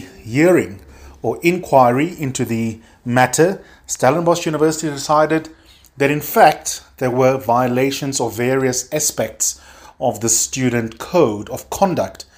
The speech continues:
And as a result of those violations, Tiens du Toit has now been expelled from Stellenbosch University. I decided to dissect some of the legal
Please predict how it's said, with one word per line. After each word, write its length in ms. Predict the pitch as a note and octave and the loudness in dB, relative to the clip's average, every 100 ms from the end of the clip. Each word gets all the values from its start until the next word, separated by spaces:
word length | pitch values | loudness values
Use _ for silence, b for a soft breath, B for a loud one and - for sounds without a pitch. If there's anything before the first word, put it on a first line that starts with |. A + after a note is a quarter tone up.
| b b b b b _ A2+ | b b b b b _ -6
And 360 | A2 G#2+ G#2+ | -4 -4 -4
as 100 | A2+ | -4
a 60 | G#2+ | 0
result 380 | A2+ C3 E3 - | 4 6 6 4
of 100 | A2+ | -2
those 180 | A2+ G#2 | -4 -4
violations, 840 | G#2 G#2 G#2 G#2 G2+ A2+ G#2+ - | -6 -6 -6 -10 -10 -10 -8 -8
Tiens 360 | - C3+ C3 | -2 -2 -2
du 100 | - | -6
Toit 420 | - F3+ A#2+ C3+ b b b b b b _ | 2 4 4 0 b b b b b b _
has 200 | - B2+ | -6 -2
now 180 | B2 B2+ | 2 2
been 200 | B2 B2+ | 2 0
expelled 580 | C3 - - A#3+ D3 A2 | -2 -2 2 4 4 2
from 260 | - A#2 | -4 -6
Stellenbosch 580 | A2+ - A2+ G#2+ G#2 - | -4 -4 -2 -2 -6 -8
University. 600 | G#2 G2+ G2+ G2 G2+ G2 - | -10 -8 -10 -10 -12 -12 -4
I 180 | F#3 | -2
decided 580 | C4 - E3+ D3+ D3+ D3 B B B B - | 0 0 4 4 4 0 B B B B -4
to 100 | C#3+ | 2
dissect 720 | C3+ C3 - F3 - - - | 2 2 0 0 -2 -12 -6
some 240 | - C#3 | 0 2
of 140 | C3+ A#2+ | 2 2
the 80 | A#2+ | 0
legal 760 | B2+ E3 D#3+ D#3+ D#3 D3+ B | 2 0 4 6 8 4 B